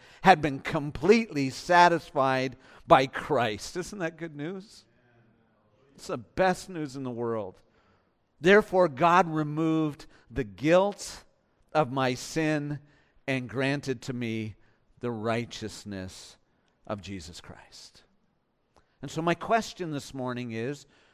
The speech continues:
do you feel the weight, the full weight of your forgiveness? Have you ever walked away fully from your sin, your failures, your past,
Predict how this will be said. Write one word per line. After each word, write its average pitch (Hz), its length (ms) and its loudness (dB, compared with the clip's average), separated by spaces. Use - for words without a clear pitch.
do 196 320 -2
you 196 380 -4
feel 170 840 -2
the 156 120 0
weight, 180 580 4
the 165 80 -4
full 214 260 -2
weight 147 220 2
of 143 120 -4
your 156 140 -2
forgiveness? 165 960 -10
Have 202 260 6
you 196 300 -4
ever 196 300 6
walked 185 400 8
away 170 600 0
fully 175 480 0
from 165 320 -2
your 147 180 -2
sin, 185 600 -4
your 156 160 2
failures, 170 800 4
your 151 160 -2
past, 165 640 -2